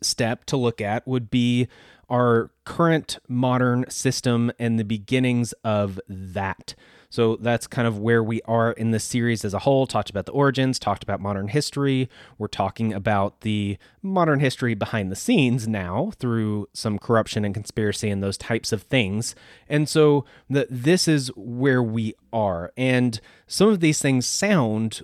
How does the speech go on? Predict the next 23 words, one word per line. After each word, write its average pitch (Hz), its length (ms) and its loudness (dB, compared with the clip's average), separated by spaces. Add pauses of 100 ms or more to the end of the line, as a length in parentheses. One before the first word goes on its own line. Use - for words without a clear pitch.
like 113 580 -2
I 117 100 -2
am 110 160 0
talking 113 420 -2
about 98 480 -4
now 107 480 -2
and 107 200 -4
the 92 60 -8
future, 107 480 -2
but 120 140 -4
I'm 117 120 -2
actually 143 380 -2
talking 131 480 -2
about 104 400 -4
the 95 140 -12
past, - 680 -8 (300)
because 135 320 -2
these 139 220 0
are 135 120 2
not 110 440 -2
brand 113 720 2
new 110 340 -2
ideas. 101 720 -4